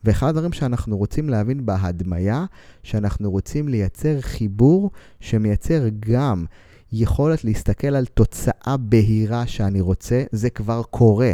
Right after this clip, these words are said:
כן, אני רואה את זה, מסוגל לראות את התמונה, אבל בו זמנית לחבר לזה רגש מאוד מאוד חזק, וזאת בעצם הכוונה הפנימית, להרגיש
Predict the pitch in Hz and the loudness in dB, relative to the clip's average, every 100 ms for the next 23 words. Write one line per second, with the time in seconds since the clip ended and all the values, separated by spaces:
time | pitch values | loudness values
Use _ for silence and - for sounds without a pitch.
0 | 78 131 127 101 95 92 - 143 143 147 | 0 -2 0 0 0 0 2 0 2 0
1 | 123 - 101 110 113 117 107 - 107 101 | 0 0 2 2 2 2 2 0 0 0
2 | - 104 101 95 120 151 127 104 110 139 | 0 -2 0 2 2 2 2 2 2 0
3 | - - - - 101 98 98 95 113 135 | -4 -12 -14 -8 -2 0 0 2 2 4
4 | 127 110 120 101 104 113 110 113 104 - | 2 2 0 0 2 2 2 -2 -4 -6
5 | 98 - - 113 104 101 98 101 101 - | -6 -6 -2 -2 0 -2 0 0 -2 -2
6 | 92 107 127 - - - - 101 101 143 | -4 -2 -4 -6 -18 -20 -6 -2 0 0
7 | 117 123 - 123 98 - 95 98 104 123 | 2 0 2 -2 0 0 0 0 0 -2
8 | - 95 98 107 - - - - 110 110 | -4 -4 -2 -4 -6 -14 -20 -4 2 4
9 | 104 101 107 160 190 - | 4 2 -2 -4 -6 -10